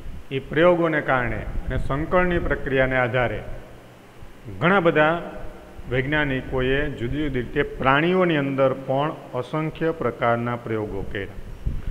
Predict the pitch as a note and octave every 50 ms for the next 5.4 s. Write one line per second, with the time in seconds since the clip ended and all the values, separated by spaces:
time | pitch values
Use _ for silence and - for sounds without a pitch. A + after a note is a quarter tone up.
0 | - - - - - - - - - B2+ C3 C3 - - - C3 D3+ E3+ F#3 G3
1 | E3+ F#3 F#3+ E3 E3 D3+ E3+ D#3+ - - C3 C3+ C3+ C3+ C3 B2+ B2+ B2 A#2+ A#2+
2 | - C3 B2+ C3+ E3 G#3+ C4 - - - - - - - - D3 E3+ G3 F#3+ D3
3 | C3 B2+ C3+ D3 C#3+ B2 G2 F2+ - - - - - - - - - - - -
4 | - - - - - - - - - - - - - - - - - - - -
5 | - C#3 C#3+ C#3 C3 C3 D3 F#3